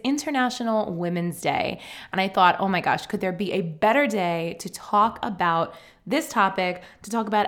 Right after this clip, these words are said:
everything that I stand for, everything that I believe in as a woman who fiercely supports other women?"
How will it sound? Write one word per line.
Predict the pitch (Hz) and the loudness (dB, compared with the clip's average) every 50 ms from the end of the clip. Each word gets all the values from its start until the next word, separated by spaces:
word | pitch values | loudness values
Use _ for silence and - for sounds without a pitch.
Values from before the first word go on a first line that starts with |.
| - | 6
everything | 214 233 269 285 277 285 277 254 269 226 202 196 190 185 185 - | 6 6 6 6 4 2 0 0 0 0 0 0 0 -2 -4 -2
that | 175 202 185 180 - - | 0 0 2 2 2 2
I | - 170 165 165 165 165 - | 0 2 2 2 0 -2 -4
stand | - - - - - - 220 214 220 220 220 | -6 -10 -14 -10 -4 -2 0 2 2 2 0
for, | - 226 214 208 | 2 4 6 6
everything | 208 - - 180 175 185 196 196 - 180 180 175 | 8 6 6 4 2 0 -4 -4 -6 -6 -6 -6
that | 175 - - | -6 -6 -6
I | - 165 | -6 -8
believe | 160 165 170 165 160 165 160 165 220 233 226 208 | -6 -4 -4 -4 -4 -4 -2 -2 0 0 0 0
in | 226 220 214 208 208 214 202 - | 2 2 2 2 2 0 -2 -2
as | - 165 170 165 165 170 165 165 - | -2 -2 0 0 0 -2 -4 -4 -6
a | 180 185 | -6 -6
woman | 170 165 180 185 190 190 190 190 190 | -4 -4 -4 -2 0 0 0 0 0
who | 190 185 180 175 202 185 180 175 175 170 175 - - - - | -2 -4 -4 -2 -2 0 0 0 0 -2 -4 -8 -16 -16 -16
fiercely | - - - - 311 294 302 294 285 - 196 190 180 | -16 -8 -2 0 2 2 2 0 -2 -4 -2 -2 -2
supports | - - 170 - - 160 156 151 151 - - | -4 -6 -8 -6 -4 -2 -2 -2 -4 -6 -6
other | - 160 151 147 143 | -6 -4 -4 -4 -4
women?" | 147 156 151 156 156 160 165 | -4 -4 -4 -4 -4 -4 -6